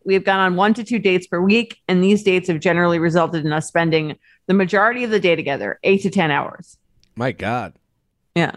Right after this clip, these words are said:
Speaker 1: It's also, like, interesting that she's, like, counting. Um,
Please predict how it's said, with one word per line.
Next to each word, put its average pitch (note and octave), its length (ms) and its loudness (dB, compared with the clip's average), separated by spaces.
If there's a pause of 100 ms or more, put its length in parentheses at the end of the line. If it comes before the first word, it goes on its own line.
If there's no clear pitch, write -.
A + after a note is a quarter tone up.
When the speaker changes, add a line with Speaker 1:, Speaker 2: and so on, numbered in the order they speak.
(200)
Speaker 1:
It's - 100 -4
also, A3 220 0
like, F3+ 240 2
interesting F3+ 400 -2
that D#3+ 140 -6
she's, D3+ 180 -12
like, F3 140 -8
counting. D3+ 400 -4 (400)
Um, E3+ 300 0